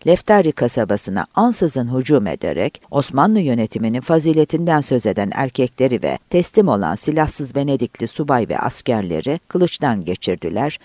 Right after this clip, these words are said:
kadınlarla çocukları dağa kaldırdılar. Ardından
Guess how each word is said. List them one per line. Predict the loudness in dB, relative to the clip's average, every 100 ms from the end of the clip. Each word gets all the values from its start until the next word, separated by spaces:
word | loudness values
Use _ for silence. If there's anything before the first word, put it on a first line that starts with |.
| _ -2
kadınlarla | 0 2 0 -2 -2 -4
çocukları | -4 -4 -4 -4 -4 -2 -2 -2 0
dağa | 0
kaldırdılar. | 2 -2 -2 -6 -8 -8 -6 -8 -14 _ _ 0
Ardından | 0 0 -8 -4 -4 -4